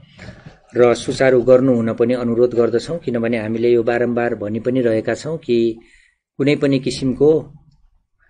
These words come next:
इमर्जेन्सी सेवा कुनै पनि अस्पताल, स्वास्थ्य संस्थाले नकार्न पाइने हुँदैन।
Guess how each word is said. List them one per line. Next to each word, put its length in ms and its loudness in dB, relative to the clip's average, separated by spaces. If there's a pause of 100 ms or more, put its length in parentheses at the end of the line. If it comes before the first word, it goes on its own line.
(200)
इमर्जेन्सी 560 2
सेवा 340 2
कुनै 300 -2
पनि 260 0 (180)
अस्पताल, 440 -4
स्वास्थ्य 360 -6
संस्थाले 640 -4 (100)
नकार्न 440 -4
पाइने 400 -8
हुँदैन। 360 -4